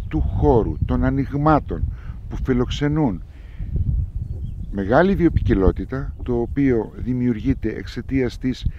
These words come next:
εγκατάλειψης των χρήσεων γης από τον άνθρωπο, είτε για βόσχηση, είτε για γεωργική δραστηριότητα, σε διάφορες περιοχές. Όχι μόνο στην Ελλάδα, αλλά και σε άλλους ορεινούς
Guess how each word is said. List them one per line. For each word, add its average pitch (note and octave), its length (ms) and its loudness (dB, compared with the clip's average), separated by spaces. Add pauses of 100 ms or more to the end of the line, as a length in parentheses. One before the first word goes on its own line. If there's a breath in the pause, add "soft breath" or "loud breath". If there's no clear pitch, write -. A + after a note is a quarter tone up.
(180 loud breath)
εγκατάλειψης C3+ 1120 0 (760 loud breath)
των C3 160 -2
χρήσεων A2+ 720 0 (180)
γης B2 500 0 (120)
από A#2 220 -2
τον G2+ 200 -2
άνθρωπο, C3+ 500 -2 (260 loud breath)
είτε D3+ 240 0
για B2+ 160 0
βόσχηση, A#2+ 600 -4 (260 loud breath)
είτε C#3 220 -2
για B2+ 180 2
γεωργική A#2 760 -2
δραστηριότητα, G2 880 -4 (260 loud breath)
σε - 200 -2
διάφορες C#3+ 520 -2
περιοχές. C3+ 480 -2 (240 loud breath)
Όχι F3+ 300 2
μόνο F3 260 2
στην G#2 240 -8
Ελλάδα, F2 440 -4 (380 loud breath)
αλλά C#3 400 2 (220 loud breath)
και D3+ 140 -6
σε C3 220 2
άλλους C#3 340 2
ορεινούς A#2+ 520 0